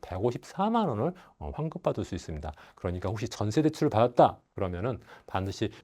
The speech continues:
주택 임차 차입금 원리금 상환액 증명서를 제출해서 반드시 소득공제 받을 수 있도록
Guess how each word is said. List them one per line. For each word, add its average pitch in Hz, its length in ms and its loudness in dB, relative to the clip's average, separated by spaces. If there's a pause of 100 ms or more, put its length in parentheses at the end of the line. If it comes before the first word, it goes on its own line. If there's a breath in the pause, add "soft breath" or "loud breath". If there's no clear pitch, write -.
주택 135 600 4
임차 143 440 2
차입금 135 600 0
원리금 180 640 10
상환액 180 600 8
증명서를 147 800 6
제출해서 117 880 4
반드시 90 380 -2
소득공제 101 720 0
받을 - 300 6
수 185 160 6
있도록 92 340 0